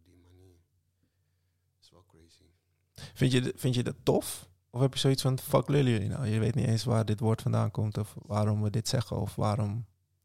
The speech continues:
Speaker 1: Nee, het was te
Speaker 2: Was de
Speaker 1: verwachten,
Speaker 2: moks?
Speaker 1: het was te verwachten gewoon, weet je. En dat is wel nog, ja.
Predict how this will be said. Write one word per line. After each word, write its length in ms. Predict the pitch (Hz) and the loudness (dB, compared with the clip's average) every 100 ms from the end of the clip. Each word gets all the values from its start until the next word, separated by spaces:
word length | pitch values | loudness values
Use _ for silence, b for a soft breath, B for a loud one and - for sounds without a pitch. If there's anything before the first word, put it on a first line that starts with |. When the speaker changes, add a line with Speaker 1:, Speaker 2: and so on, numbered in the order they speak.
| _ | _
Speaker 1:
Nee, 120 | 95 _ 87 | -20 _ _
het 140 | _ | _
was 140 | _ - | _ -20
te 100 | - | -8
Speaker 2:
Was 140 | 131 | -2
de 80 | - | 0
Speaker 1:
verwachten, 20 | |
Speaker 2:
moks? 320 | 104 - - - | 2 2 0 -6
Speaker 1:
het 100 | - | -8
was 160 | - - | -20 -20
te 100 | _ | _
verwachten 540 | _ 87 101 _ 90 | _ _ -20 _ _
gewoon, 320 | 92 90 90 87 87 90 | _ -20 -20 _ _ _
weet 0 | _ | _
je. 80 | 123 _ _ _ _ _ _ _ _ _ _ _ _ _ _ _ _ _ _ _ _ _ _ _ _ _ _ _ | _ _ _ _ _ _ _ _ _ _ _ _ _ _ _ _ _ _ _ _ _ _ _ _ _ _ _ _
En 60 | |
dat 140 | 101 95 | -20 -20
is 120 | 92 92 | -20 -20
wel 400 | 92 87 - - _ _ _ _ _ | -16 -16 -18 -20 _ _ _ _ _
nog, 140 | 104 _ _ _ _ | -20 _ _ _ _
ja. 140 | 92 | _